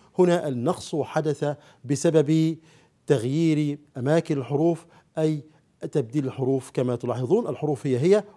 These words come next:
وأماكنها هي التي اختلفت. كذلك في قولنا: "في الحياة آمال وآلام"، الحروف هي هي وترتيب الح-، الأحرف هو الذي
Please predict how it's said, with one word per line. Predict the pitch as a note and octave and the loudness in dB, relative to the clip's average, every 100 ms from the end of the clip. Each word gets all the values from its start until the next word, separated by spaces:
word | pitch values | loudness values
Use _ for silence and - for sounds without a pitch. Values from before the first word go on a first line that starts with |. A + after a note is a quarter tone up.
| - | -6
وأماكنها | C3 C#3 C#3 C#3 - _ _ - C3+ C3+ C#3+ C#3 C3 D3+ C#3 | 0 2 0 -4 -20 _ _ -6 -4 -2 -2 -2 0 0 2
هي | C#3 | 0
التي | B2 | 0
اختلفت. | B2+ F3+ F3+ A3+ - | -4 -2 0 -2 0
كذلك | F3 D#3+ F#3 F3+ F3+ F3 F3 - - | 2 6 6 6 6 4 2 -8 -16
في | - E3+ | -2 0
قولنا: | D#3 E3+ D#3 D3+ D3+ D3+ - _ - | 4 4 4 2 0 -4 -20 _ 0
"في | |
الحياة | F#3+ - F#3 F#3 F3+ F3+ F3 F3 F3 - _ _ _ - | 2 6 8 8 8 6 4 2 -2 -14 _ _ _ 4
آمال | G3 G3 F#3+ F#3 E3+ D#3+ D#3 - _ | 6 8 8 6 6 2 -2 -14 _
وآلام"، | D#3+ - F#3 E3+ E3+ E3+ E3 - | -2 6 8 8 8 6 2 -2
الحروف | F#3+ D3 D#3+ D#3+ C#3 | -2 0 2 0 0
هي | C#3+ D3+ D3+ | 2 4 4
هي | C#3+ D#3 D3+ D3 - - | 4 4 4 2 -8 2
وترتيب | D#3+ F3+ D3 F3+ D3+ | 6 6 2 0 -2
الح-، | C#3 | -2
الأحرف | B2+ B2 D3+ D#3 D3 A#2+ | -6 -4 -2 0 0 2
هو | D3+ | 2
الذي | C#3+ C3+ D3 | 4 2 -2